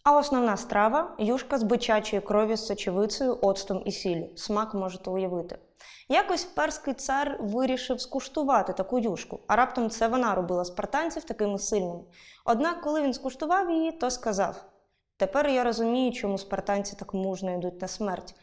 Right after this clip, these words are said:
Для них краще загинути, аніж таке їсти".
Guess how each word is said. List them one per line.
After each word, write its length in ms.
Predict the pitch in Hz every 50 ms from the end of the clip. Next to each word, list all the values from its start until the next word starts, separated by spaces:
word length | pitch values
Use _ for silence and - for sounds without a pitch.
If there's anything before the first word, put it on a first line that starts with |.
| _ _ _ _ -
Для 160 | 202 214 240
них 180 | 247 262 247 247
краще 340 | - 240 233 226 - 226 196
загинути, 580 | 202 214 202 220 220 202 170 160 - - - - -
аніж 280 | - 185 175 170 -
таке 240 | - - - - 214
їсти". 360 | 196 190 175 - - - -